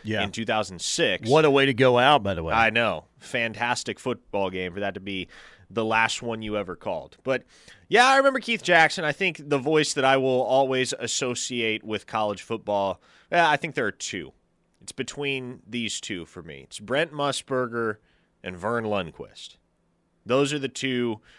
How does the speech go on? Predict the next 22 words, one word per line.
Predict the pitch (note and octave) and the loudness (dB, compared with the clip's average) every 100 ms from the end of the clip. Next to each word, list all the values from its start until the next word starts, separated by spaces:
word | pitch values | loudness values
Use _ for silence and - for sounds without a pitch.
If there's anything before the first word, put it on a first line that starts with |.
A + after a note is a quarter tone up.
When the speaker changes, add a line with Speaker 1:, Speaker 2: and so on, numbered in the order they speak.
| _ _ | _ _
Speaker 2:
that, | A2+ A2 | -6 -4
if | A#2+ - | -6 -4
you're | B2+ | -2
my | A#2 C#3 D3 | 0 0 2
age, | C#3+ C#3 C#3 C3+ - | 2 2 0 -2 -8
you | A#2+ | -10
probably | A#2+ C#3 B2 B2 | -2 0 0 -2
grew | G#2+ B2+ A#2+ A2+ | -4 -4 0 2
up | G#2+ - - - _ _ | 0 -2 -12 -20 _ _
watching | G2+ A2+ A2 A#2 | -2 0 0 -6
games | G#2 G#2 G2+ | -6 -6 -6
that | F#2 F2 | -8 -6
those | G2 G2 - | -6 -4 -8
two | G#2+ F#2 | -8 -6
were | F2 | -8
calling | - G2 F2+ D#2+ C#2+ D2 _ _ _ | -6 -4 -4 -6 -12 -20 _ _ _
on | F#2+ F2+ | -8 -8
Saturdays | - F#2+ E2 E2 E2 F2 | -4 -4 -4 -6 -8 -8
more | E2+ D#2 | -8 -8
often | D2 D2 | -10 -14
than | C#2+ | -16
not. | A#1 G#1+ | -18 -20